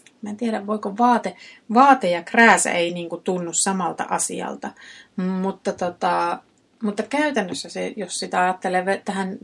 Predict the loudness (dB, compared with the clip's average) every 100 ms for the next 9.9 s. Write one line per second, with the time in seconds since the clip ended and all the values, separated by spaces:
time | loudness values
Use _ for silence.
0 | -14 -14 -16 -12 -8 -8 -6 -8 -8 -6
1 | -2 0 0 -2 -6 -6 -8 -8 -6 -4
2 | -4 -4 -8 -10 -16 -20 -20 -20 -20 _
3 | _ _ 0 2 4 6 8 6 4 2
4 | 0 -2 -6 -6 4 6 6 4 0 2
5 | 2 2 -2 -2 -2 2 2 4 2 2
6 | -2 -2 -2 0 2 4 4 4 4 6
7 | 6 4 2 -2 0 4 6 8 8 6
8 | 4 -2 -4 -4 -2 -2 2 2 2 0
9 | -4 -6 -6 -2 -4 -2 -6 -4 -8